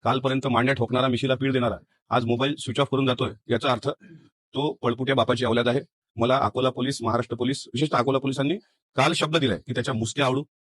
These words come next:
आणि एसपी बच्चन सिंग यांच्या शब्दावर मी ते कालचं उपोषण मागं पण घेतलं आणि मला विश्वास आहे, संध्याकाळपर्यंत तो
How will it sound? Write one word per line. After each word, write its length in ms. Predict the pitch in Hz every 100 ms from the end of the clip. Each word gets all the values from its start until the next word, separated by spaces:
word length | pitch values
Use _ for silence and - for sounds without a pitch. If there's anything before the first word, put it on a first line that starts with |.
| _ _
आणि 160 | 123 120
एसपी 200 | - 139
बच्चन 280 | 113 135
सिंग 160 | 127 139
यांच्या 200 | 127 143
शब्दावर 300 | 127 120 135
मी 100 | 131
ते 100 | 135
कालचं 240 | 131 123 127
उपोषण 240 | 123 113
मागं 200 | 104 107
पण 140 | 123 143
घेतलं 240 | 135 156 - _ _ _
आणि 120 | 117
मला 140 | 127 131
विश्वास 280 | 117 139
आहे, 80 | 143
संध्याकाळपर्यंत 560 | 127 123 131 127 127 127
तो 280 | 135 139